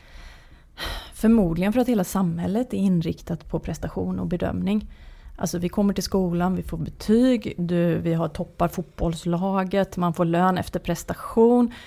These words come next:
Och vi har ju ofta, vi sjuttio-talister kanske, sextio-talister,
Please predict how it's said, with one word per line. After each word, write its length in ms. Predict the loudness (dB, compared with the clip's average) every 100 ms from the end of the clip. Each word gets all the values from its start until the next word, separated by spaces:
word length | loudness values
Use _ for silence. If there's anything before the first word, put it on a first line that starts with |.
| -20
Och 340 | -2 0 2
vi 200 | 4 4
har 100 | 4
ju 100 | 2
ofta, 380 | -2 -4 -4 -4 -4
vi 480 | -4 -2 -2 -2 -6 -8
sjuttio-talister 800 | -2 0 0 0 0 -2 -2 -2
kanske, 380 | 0 -2 -2 -4
sextio-talister, 1000 | -4 -4 -2 -2 -2 -4 -2 -2 -4